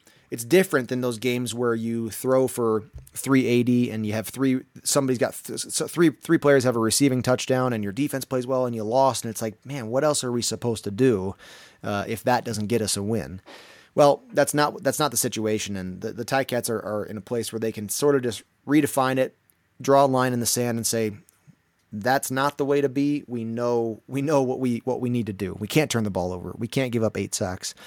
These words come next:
Uh, we have to limit the explosive plays, and let's finish this game very, very well. Uh, I, I think they're, I think they're in a great position, uh, to get a win here.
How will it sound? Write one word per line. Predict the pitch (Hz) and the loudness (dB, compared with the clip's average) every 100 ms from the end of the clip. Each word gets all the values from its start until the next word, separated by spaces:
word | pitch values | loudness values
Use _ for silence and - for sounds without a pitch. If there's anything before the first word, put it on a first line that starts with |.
| - - - - _ _ 139 | -20 -20 -20 -20 _ _ 0
Uh, | 123 120 | 0 0
we | 120 | -2
have | 143 135 - | 2 0 2
to | |
limit | 123 117 104 | 0 0 -2
the | 113 | -4
explosive | 101 - 117 107 104 | -4 -2 0 0 -4
plays, | 113 110 113 - | -2 0 0 -2
and | 117 | -4
let's | 120 - | -4 -4
finish | - 120 104 - | -2 -2 -4 -4
this | 107 - | -6 -4
game | 107 104 101 | -4 -4 -8
very, | 110 113 107 | -2 2 2
very | 101 104 101 98 - _ _ 120 | 0 -2 -2 -4 -10 _ _ -10
well. | 107 101 90 90 - - - - - _ | -4 -2 -4 -8 -14 -20 -20 -20 -20 _
Uh, | 123 120 113 - _ _ - _ - | 0 2 2 -4 _ _ -20 _ -10
I, | 104 | -4
I | 127 | -2
think | 123 135 | 0 2
they're, | 131 120 95 _ _ - - _ | 2 2 0 _ _ -20 -20 _
I | 147 | -4
think | 131 123 | -2 0
they're | |
in | 123 | 0
a | |
great | 110 127 135 | 2 2 2
position, | 120 110 113 107 104 - | -2 -4 -2 -4 -6 -8
uh, | 104 98 92 - - - | -8 -8 -8 -12 -14 -10
to | - | -6
get | 110 110 | 0 0
a | |
win | 104 110 | 0 -2
here. | 104 110 110 101 | -2 -2 -2 -4